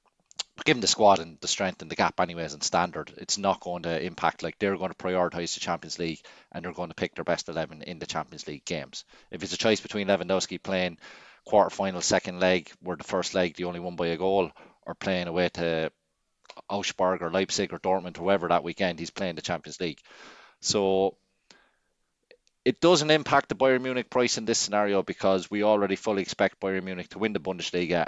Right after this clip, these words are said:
and therefore be able to fully concentrate on the Champions League. So if I was pricing up Bayern Munich for the Champions League, it would be in that context. Uh, whereas last season, Atletico Madrid, they got knocked out by Chelsea and end up going on to win La Liga, so maybe it worked out best for them.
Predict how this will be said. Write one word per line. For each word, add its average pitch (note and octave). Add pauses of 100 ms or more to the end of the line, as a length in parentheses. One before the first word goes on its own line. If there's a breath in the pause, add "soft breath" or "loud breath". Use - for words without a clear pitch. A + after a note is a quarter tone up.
and F2
therefore F#2+
be F2+
able F2
to -
fully F2
concentrate E2+
on D2
the C#2+
Champions -
League. D#2+
So E2+ (260 soft breath)
if A#2+
I A#2
was A2
pricing G#2+
up F#2
Bayern G#2
Munich F#2+
for F2+
the E2
Champions F2+
League, F2+ (100)
it E2+
would F2+
be F2+
in F2+
that E2+
context. - (480 soft breath)
Uh, E2+
whereas F#2
last G#2
season, F2+
Atletico F2+
Madrid, F2
they -
got G#2+
knocked G#2
out G2+
by F#2+
Chelsea G#2
and F2+
end F#2
up -
going F#2
on F#2
to -
win F#2+
La F2+
Liga, F2+
so F2+
maybe F2+
it E2
worked F2+
out E2
best E2+
for F#2
them. E2